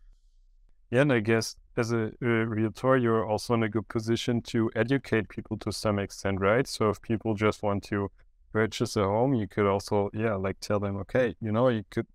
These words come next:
not just look at where you want to live, how you want to live, but also invest, or at least keep, keep this in mind."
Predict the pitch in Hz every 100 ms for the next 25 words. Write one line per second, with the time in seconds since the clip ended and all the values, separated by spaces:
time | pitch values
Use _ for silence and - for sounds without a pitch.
0 | - 123 113 - 117 - 113 120 - 110
1 | 101 - _ _ _ - 131 127 135 123
2 | 120 117 - 123 127 - 120 120 120 113
3 | 117 117 127 113 107 - 107 - 113 120
4 | 110 104 110 - - 107 104 - _ _
5 | - 156 110 110 107 - - 117 - 123
6 | - 113 110 101 101 110 98